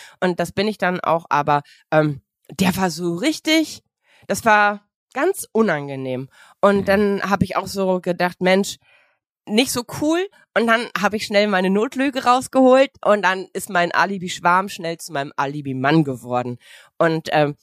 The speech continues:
Speaker 1: das Praktische war, dass, äh, dass das dann gezogen hat, weil wenn jemand treu ist, da hab ich noch nie, also quasi ich hab gesagt, „Hey, ähm, ich bin in einer Beziehung und treffe mich gleich mit meinem Mann und, ähm, ich glaub, der fänd das nicht so witzig.“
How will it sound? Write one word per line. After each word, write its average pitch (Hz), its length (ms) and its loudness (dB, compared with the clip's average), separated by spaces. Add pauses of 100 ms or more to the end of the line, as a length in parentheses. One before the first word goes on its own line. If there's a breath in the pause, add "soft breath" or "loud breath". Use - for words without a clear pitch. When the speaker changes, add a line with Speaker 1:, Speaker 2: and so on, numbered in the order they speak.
(100)
Speaker 1:
das 143 160 -6
Praktische 180 540 -4
war, 160 260 2 (300 soft breath)
dass, 160 260 -4
äh, 151 240 -2
dass 165 200 -2
das 208 180 2
dann 220 160 0
gezogen 143 480 -6
hat, 127 180 -4
weil 147 200 4
wenn 156 140 -2
jemand 139 260 -6
treu 220 260 4
ist, - 420 -12 (420)
da 220 300 2
hab 226 120 -4
ich 202 140 -4
noch 160 180 -8
nie, 302 340 -2 (320)
also 180 160 2
quasi 170 260 -2
ich - 60 -6
hab - 100 -8
gesagt, 165 380 -2
„Hey, 190 200 2 (320 loud breath)
ähm, 160 260 -2 (220)
ich - 140 -12
bin 156 300 -2 (100)
in 147 100 -4
einer 139 100 -2
Beziehung 151 480 -2
und 120 140 -4
treffe - 220 -8
mich 143 100 -10
gleich 127 140 -4
mit 135 140 -6
meinem 127 180 -2
Mann 131 260 -2
und, 120 280 -6
ähm, 127 300 -8 (380 loud breath)
ich 175 80 -6
glaub, 175 180 0
der 156 100 -2
fänd 143 180 -6
das 139 140 -4
nicht 120 160 -8
so 113 120 -8
witzig.“ - 380 -12